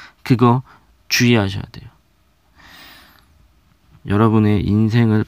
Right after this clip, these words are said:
백 프로로 만들기 위해서 가장 중요한 게 그거네요. 자, 내 인생의 해답 한번 가볼게요. 잠시만요.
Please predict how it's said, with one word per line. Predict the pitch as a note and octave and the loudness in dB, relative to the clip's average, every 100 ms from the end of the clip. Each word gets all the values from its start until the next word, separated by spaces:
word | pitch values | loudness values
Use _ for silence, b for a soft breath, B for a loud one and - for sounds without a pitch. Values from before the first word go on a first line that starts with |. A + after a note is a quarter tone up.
| _ | _
백 | - G#2+ - | -4 -4 -6
프로로 | - D#3+ E3+ | 0 4 4
만들기 | D#3 A2+ A2+ A2+ G2+ | 4 2 -2 -4 -6
위해서 | F2 E2+ - - | -8 -12 -16 -10
가장 | - G2 F#2 C3+ D3 | -6 -4 0 2 2
중요한 | A#2+ A2+ A2+ A2 | 2 0 0 -2
게 | G#2+ | -4
그거네요. | - F#2+ F2 - - - _ _ _ _ _ _ _ _ b b b | -8 -6 -6 -6 -12 -20 _ _ _ _ _ _ _ _ b b b
자, | - E2+ | -10 -8
내 | F2 G2+ A#2+ | -2 2 2
인생의 | G#2 F#2+ A#2 B2 C3+ D#3+ F3 | 2 0 0 0 2 4 4
해답 | D3+ F#2+ D#2+ E2 A#2 D#3 B B B B | 2 0 -4 -6 -8 -10 B B B B
한번 | - A2+ A2+ | -6 -4 0
가볼게요. | - F2+ F2 G#2 C3 | 0 0 -2 0 0
잠시만요. | - F2 F#2 F#2+ F2 D#2 E2 D3 | 0 -2 -2 -4 -4 -6 -6 -8